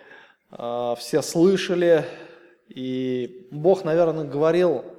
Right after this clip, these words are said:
ну, не более двух минут. То есть очень, сколько нужно времени, чтобы прочитать десять заповедей? Может быть, минута, полторы.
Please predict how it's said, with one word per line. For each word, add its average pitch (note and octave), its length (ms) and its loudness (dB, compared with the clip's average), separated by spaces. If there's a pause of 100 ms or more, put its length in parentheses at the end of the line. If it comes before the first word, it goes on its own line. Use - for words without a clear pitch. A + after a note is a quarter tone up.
(480)
ну, F#3 180 -6
не D#3+ 160 -2
более F#3 300 2
двух E3 320 0
минут. D#3 380 -8 (960)
То C3 100 -6
есть B2+ 140 -6
очень, D3 520 -6 (800)
сколько G#3 420 2
нужно F3+ 280 2
времени, F3 380 0
чтобы D#3 680 -2 (300)
прочитать B2+ 400 -8
десять A#2+ 300 -8
заповедей? A2 540 -8 (340)
Может D3+ 200 -4
быть, C3 180 -10
минута, C#3+ 380 -6
полторы. B2 680 -10